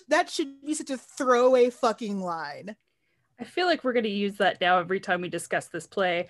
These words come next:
Speaker 2: "I'm here, Willie."
Speaker 1: That's what I can hear, though. Like, I was honestly, like, I was trying not to giggle too much 'cause, like, that's all I could hear. Just like, "I'm here, Willie."
Speaker 2: So I just realized something.
Speaker 1: Yes.
Speaker 2: I was talking about Cate Blanchett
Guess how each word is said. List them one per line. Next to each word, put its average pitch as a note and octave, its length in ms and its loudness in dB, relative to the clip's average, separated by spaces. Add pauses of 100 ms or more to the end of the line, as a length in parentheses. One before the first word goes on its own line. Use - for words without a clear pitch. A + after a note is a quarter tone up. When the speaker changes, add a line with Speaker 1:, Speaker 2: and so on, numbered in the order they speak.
(100)
Speaker 2:
"I'm D#4+ 240 6 (100)
here, F#4+ 220 8
Willie." C4 420 8
Speaker 1:
That's G4 220 6
what A4+ 160 8
I G#4+ 60 8
can F4+ 140 8
hear, F#4+ 320 8
though. D4 220 8
Like, C4 180 6
I C#4 100 8
was F4 140 4
honestly, D4+ 380 6
like, C#4 140 8
I B3+ 60 8
was F4 100 4
trying C#4+ 140 6
not D4+ 120 4
to C#4+ 60 2
giggle A3 300 4
too D#4 180 0
much G#4 220 4
'cause, E4 120 0 (100)
like, C#4+ 120 -2
that's C#4+ 200 2
all D#4 140 6
I C#4 100 4
could D4 160 -6 (140)
hear. B3+ 260 2 (260)
Just D#4 220 0
like, C#4+ 140 0
"I'm F4+ 180 6
here, G#4 280 8
Willie." F4 320 8 (1400)
Speaker 2:
So C4+ 60 2
I C#4 80 8
just F4 220 0
realized B3 400 8
something. G#3 540 0 (320)
Speaker 1:
Yes. G#3+ 460 -6 (320)
Speaker 2:
I A#3+ 80 8
was C#4 120 6
talking C#4+ 280 2
about C4+ 240 6
Cate A#3 260 2
Blanchett A3 480 2